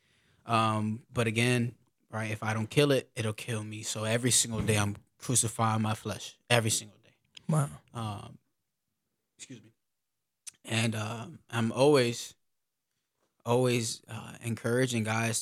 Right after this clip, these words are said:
Speaker 1: to be vulnerable about their struggles.
Speaker 2: Yeah.
Speaker 1: And, you know, we could talk about that today, just about just the value of having people, uh, that you could tell your struggles to,
Speaker 2: Yeah.
Speaker 1: you know, invite your struggles to.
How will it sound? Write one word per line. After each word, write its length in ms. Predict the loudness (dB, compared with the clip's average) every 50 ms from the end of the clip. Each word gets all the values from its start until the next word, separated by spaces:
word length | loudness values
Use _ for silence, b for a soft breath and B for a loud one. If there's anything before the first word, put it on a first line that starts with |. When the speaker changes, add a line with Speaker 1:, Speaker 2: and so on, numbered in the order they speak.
| -4
Speaker 1:
to 120 | -4 -4 -6
be 300 | -4 -2 -2 0 0 0
vulnerable 760 | -2 -4 -4 -2 0 2 2 0 0 -2 -4 -4 -4 -6 -8 -12 _
about 380 | -10 -4 0 0 0 0 -2 -4
their 160 | -6 -6 -6
struggles. 720 | -6 -8 -8 -6 -6 -8 -8 -8 -14 -18 -16 -18 -18 -18 _ _ _ _ _ _ _ _
Speaker 2:
Yeah. 180 | 0 2 2 2 -2 -6 _ _ _ _ _ _ _ _
Speaker 1:
And, 100 | -4 -2
you 80 | -2 -2
know, 80 | -2 -2
we 80 | -2 -2
could 120 | -2 -2
talk 100 | -2 -2
about 200 | 0 0 -2 -4
that 160 | -4 -4 -4 -4
today, 340 | -4 -2 -2 -2 -2 -2
just 240 | -4 -4 -6 -4 -6
about 320 | -4 -4 -6 -6 -6 -8 -12 _ _ -8
just 220 | -4 -2 -2 0
the 80 | 0 -2
value 500 | 0 2 2 4 4 4 2 2 2 0
of 120 | 0 -2
having 340 | -2 0 0 2 2 0 -2
people, 500 | -2 -4 -4 -4 -4 -8 -10 -10 -10 -14 _ _ _ _ _ _ _ _ _ _ _ _ _ _ _ _ _ _ _ _ _ _ _ _
uh, 260 | -14 -12 -12 -12 -14 -14 -8
that 100 | -2 0
you 100 | 0 0
could 140 | 0 -2 -2
tell 480 | -2 -2 0 2 2 4 4 4 2 0
your 120 | -2 -4
struggles 460 | -6 -6 -4 -2 -2 -2 -4 -8 -10 -10
to, 300 | -12 -14 -14 -14 -14 0 _
Speaker 2:
Yeah. 180 | 6 8 8 6
Speaker 1:
you 120 | 4 2
know, 280 | -2 -6 -6 -8 -10 -12 _ _ -10
invite 340 | -10 -6 -4 -4 -4 -4
your 100 | -6 -8
struggles 480 | -12 -12 -12 -12 -14 -12 -14 -18 -20 -20
to. 220 | -18 -16 -16 -16